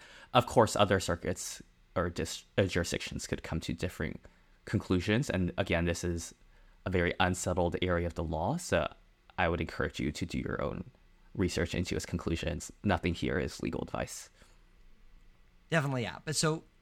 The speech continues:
Speaker 2: in co-, according to the legal precedents, or according to what we've seen in the past, it does look like, to some degree, web scraping is legal. But of course, as you said previously, it's not always about who's right. It's about who has the biggest wallet.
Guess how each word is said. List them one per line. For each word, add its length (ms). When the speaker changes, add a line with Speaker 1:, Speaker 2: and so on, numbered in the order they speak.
Speaker 2:
in 160
co-, 180
according 380
to 80
the 80
legal 220
precedents, 520
or 80
according 340
to 100
what 180
we've 180
seen 580
in 120
the 80
past, 300
it 180
does 340
look 280
like, 360
to 140
some 160
degree, 180
web 220
scraping 360
is 240
legal. 400
But 140
of 120
course, 260
as 120
you 60
said 200
previously, 680
it's 100
not 140
always 180
about 160
who's 180
right. 220
It's 140
about 300
who 120
has 300
the 140
biggest 340
wallet. 400